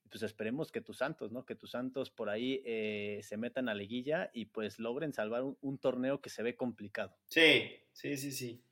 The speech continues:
Speaker 2: Sí, no, no, no, hay que, yo creo que más que aspirar a eso, una liguilla, estamos muy por debajo de Monterrey, de un Toluca, de un Pachuca. Em, pero, pues, sí. Pues, mi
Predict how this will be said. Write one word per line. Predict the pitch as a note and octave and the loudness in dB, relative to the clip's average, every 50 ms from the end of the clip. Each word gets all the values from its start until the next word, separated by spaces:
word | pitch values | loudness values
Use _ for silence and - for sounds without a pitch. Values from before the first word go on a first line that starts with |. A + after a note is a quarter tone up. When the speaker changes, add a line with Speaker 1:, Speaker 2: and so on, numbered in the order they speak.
| _ _ _ _ _ - - - _ _ _ | _ _ _ _ _ -20 -20 -20 _ _ _
Speaker 2:
Sí, | - - D#3 D#3 E3 E3+ E3 | -4 2 6 8 8 10 10
no, | D#3 D#3+ E3 | 10 8 8
no, | E3 E3 E3+ | 6 4 4
no, | F3 F3 E3+ F3 | 4 4 4 4
hay | E3+ | 4
que, | E3+ F#3 | 4 2
yo | E3+ D#3+ - - - - _ _ _ - D#3+ D#3+ | 2 2 -2 -4 -10 -18 _ _ _ 2 4 4
creo | E3 E3 | 4 2
que | - | 2
más | D#3+ D3+ D3 C#3 | 2 2 2 2
que | - D3 | 0 -2
aspirar | C3 - - C3+ B2 B2+ C3+ | -6 0 4 6 8 8 10
a | C#3+ C#3 C#3 | 8 8 6
eso, | C#3+ C#3+ - D3+ | 6 4 4 4
una | D3+ D3 | 4 6
liguilla, | C#3 C3 B2+ B2 C3 C#3+ D3+ C#3+ | 6 4 4 4 4 4 4 4
estamos | C#3+ - C3+ C3+ C3+ | 4 2 0 0 2
muy | C#3 C#3 C3+ | 0 0 -2
por | C3 - C3 B2 | -2 0 0 2
debajo | B2 B2 A#2+ C3 B2+ | 2 2 2 2 0
de | A#2+ | 0
Monterrey, | A#2 A#2 - - B2 C3 - D#3+ D#3 C#3+ | -2 -6 -8 -8 -2 0 0 2 2 2
de | |
un | C3 B2+ | 0 -2
Toluca, | B2 C3 B2+ C3 D3+ D#3 D3+ - C#3 C3 | -2 0 2 4 4 2 2 0 -2 -2
de | C3 | -2
un | B2+ | 0
Pachuca. | B2 B2 A#2+ - - E3+ F3+ F3 - D#3+ D3 D3 D3 C#3 C3+ - - - _ _ _ _ _ - - - - _ _ _ _ _ - - | -2 -4 -4 4 8 8 8 8 6 2 2 4 4 2 0 -4 -10 -18 _ _ _ _ _ -20 -20 -20 -20 _ _ _ _ _ -20 -12
Em, | - - C3 B2 B2 A#2+ A#2 A2 G#2+ G#2+ G2+ G2+ G2 - _ _ _ _ _ _ _ _ _ - - - _ _ _ | -4 -2 2 2 4 4 2 2 0 -4 -8 -10 -12 -14 _ _ _ _ _ _ _ _ _ -8 -8 -8 _ _ _
pero, | - C3+ C3 B2+ | -2 -2 -2 2
pues, | C3 B2+ B2 | 2 2 6
sí. | C3 D3+ D#3 D3 C3+ - - - - _ - _ _ _ _ _ _ | 10 10 10 10 10 4 -4 -12 -20 _ -20 _ _ _ _ _ _
Pues, | _ F3 F3+ | _ 4 8
mi | F#3+ G3 G3 F#3+ F#3+ F#3+ - | 10 12 12 12 12 10 2